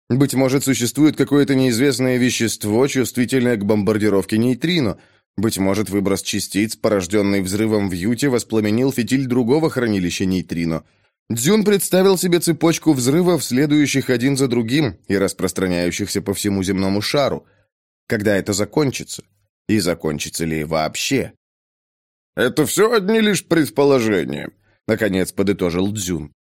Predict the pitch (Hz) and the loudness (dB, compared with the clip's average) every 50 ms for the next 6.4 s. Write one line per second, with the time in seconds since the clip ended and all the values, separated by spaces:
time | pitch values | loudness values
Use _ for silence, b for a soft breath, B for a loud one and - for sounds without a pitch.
0 | _ _ _ _ _ _ _ - 98 127 131 127 - - 131 127 135 139 135 120 | _ _ _ _ _ _ _ 0 2 2 2 2 2 0 2 4 4 4 4 4
1 | 120 127 117 117 117 - 80 98 107 98 - 101 95 98 113 120 117 120 120 123 | 2 0 2 0 0 0 0 0 -2 0 -2 -4 -4 -2 0 0 2 2 2 2
2 | 120 104 98 107 113 120 127 127 123 117 131 98 120 120 113 - - 127 131 123 | 2 2 0 0 0 2 2 2 0 0 0 0 0 -2 -2 0 2 2 2 2
3 | 120 - 147 - - 156 151 156 151 147 127 127 131 120 110 123 131 117 131 143 | 2 -2 -4 0 0 0 2 2 2 2 2 2 2 2 4 2 2 2 2 2
4 | 143 127 123 131 135 127 120 - - 113 120 131 135 - - 147 147 127 - - | 2 2 2 2 2 2 0 2 2 2 2 2 0 2 2 2 2 2 0 0
5 | 101 101 92 - - 117 110 - 107 120 120 117 117 107 120 135 170 180 147 110 | 0 -2 0 0 -2 -2 -2 0 0 0 2 2 0 0 2 2 2 2 2 0
6 | 92 85 - - - - - | -2 -4 -6 -10 -14 -16 -18